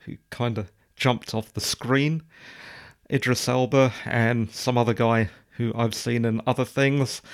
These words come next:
It would not surprise me in the least if this very street Baltimore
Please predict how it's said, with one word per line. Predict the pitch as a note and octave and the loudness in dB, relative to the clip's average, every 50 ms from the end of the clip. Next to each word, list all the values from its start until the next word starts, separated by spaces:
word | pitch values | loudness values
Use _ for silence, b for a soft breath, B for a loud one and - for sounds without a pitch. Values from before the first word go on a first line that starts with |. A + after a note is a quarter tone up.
| B B B B B B B B B B _ | B B B B B B B B B B _
It | - D#3+ C#3+ - - | 2 2 2 2 0
would | C3+ C3 D#3+ D3+ C#3+ | 0 0 2 2 2
not | E3 F3+ E3 - - - - | 2 2 2 0 -2 -6 -8
surprise | - - C3 - D3 C#3+ C#3+ C#3+ C3 - - | -6 -6 -2 0 4 4 4 4 4 2 0
me | C3+ C3 | 0 0
in | - - D3 D3 D#3 C#3 | 0 2 2 2 4 4
the | C#3 | 4
least | B2+ A#2+ A#2 A#2 A#2 - - - - - - - _ _ - | 4 4 4 4 2 0 -2 -6 -10 -12 -16 -20 _ _ -10
if | - A#2+ A#2+ - - - - | -6 -6 -6 -6 -8 -4 2
this | B2+ A#2 A2+ A2 - - | 4 4 4 4 0 -6
very | G#2+ G#2 B2+ D#3+ D#3 D3+ D#3 D3 C#3 C3 B2 B B B B B B B B B B B B | -2 4 6 8 8 8 8 6 4 2 -2 B B B B B B B B B B B B
street | - - - - - - - - - C#3 C#3+ D#3 D#3 A#2+ - - - - - - _ b b b b - | -10 -8 -6 -6 -6 -6 -6 -6 -2 0 2 2 2 0 -2 -4 -4 -4 -4 -8 _ b b b b -4
Baltimore | - B2+ C#3 C#3+ C3+ - - C3+ B2 B2+ B2+ B2 A#2+ B2 A2 | 0 2 2 2 0 2 2 4 4 6 4 4 4 2 0